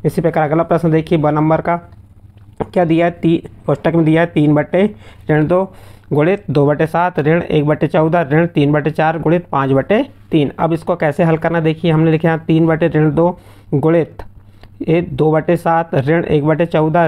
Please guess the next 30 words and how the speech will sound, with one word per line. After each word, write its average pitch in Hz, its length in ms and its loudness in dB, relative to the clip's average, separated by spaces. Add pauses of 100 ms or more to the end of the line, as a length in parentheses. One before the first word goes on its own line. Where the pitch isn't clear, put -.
(120)
ऋण 170 240 0
तीन 160 320 2
बटे 160 220 2
चार 165 300 0
गुणित 165 300 0
पाँच 143 220 -2
बटे 143 300 2 (360)
तीन। 143 240 0 (300)
ये 160 120 2
दो 156 220 0
से 185 200 0
दो 151 260 0
क्रॉस 160 340 -2
हो 175 80 2
गया 175 280 0 (760)
और 160 140 0
यहाँ 156 200 0
पे 170 100 -2
तीन 165 240 2
से 165 140 -2
तीन 170 220 0
क्रॉस 147 300 0
हुआ, 131 120 0
क्या 165 180 -2
बचा 170 220 0
यहाँ 165 160 0
पे? 180 160 -2
तीन 160 280 2
एकम 170 260 -2
तीन, 180 320 0